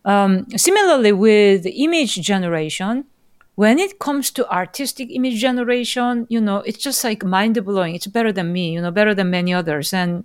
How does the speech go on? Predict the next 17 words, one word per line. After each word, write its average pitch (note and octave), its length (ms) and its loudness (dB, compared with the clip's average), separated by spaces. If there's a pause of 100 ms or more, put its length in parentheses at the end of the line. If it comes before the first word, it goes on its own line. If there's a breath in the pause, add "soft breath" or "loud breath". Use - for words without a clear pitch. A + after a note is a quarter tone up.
I F#3 220 2
actually G3 400 0
do G#3+ 160 0
use G3 480 4
one F#3+ 180 2
of F3 200 0
these E3+ 260 -2
dali F#3 440 2
art E3 340 0 (480 soft breath)
as F#3 200 0
my, E3+ 480 2
um, D#3 460 -2 (500 soft breath)
uh, E3 180 0
presentation A#3 600 2
background E3 640 0
these D#3 260 -4
days. - 400 -8